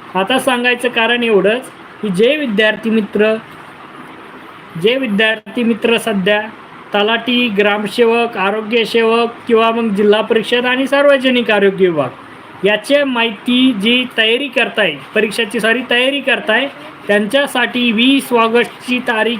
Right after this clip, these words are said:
तुम्ही नोट डाऊन करा, कारण यामध्ये तुम्हाला जाहिरात आलेली दिसेल.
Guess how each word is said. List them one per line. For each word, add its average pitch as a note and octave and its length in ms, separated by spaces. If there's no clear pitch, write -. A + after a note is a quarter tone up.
तुम्ही A#3 240
नोट G#3+ 300
डाऊन A#3 260
करा, G#3+ 280
कारण A#3+ 440
यामध्ये A3+ 760
तुम्हाला A3+ 460
जाहिरात G#3 560
आलेली G#3+ 400
दिसेल. G#3 460